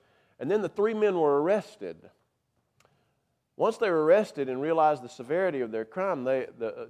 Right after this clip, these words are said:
Dudley and Stevens decided to keep their mouth shut. There was no evidence. And then Brooks decided to turn state's evidence. And you remember that I told you this morning that the final outcome was that they were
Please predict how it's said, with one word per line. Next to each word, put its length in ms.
Dudley 340
and 100
Stevens 460
decided 440
to 40
keep 240
their 140
mouth 340
shut. 500
There 100
was 240
no 220
evidence. 720
And 160
then 200
Brooks 440
decided 560
to 60
turn 320
state's 480
evidence. 720
And 200
you 120
remember 440
that 160
I 80
told 260
you 60
this 240
morning 420
that 240
the 60
final 340
outcome 540
was 380
that 240
they 140
were 300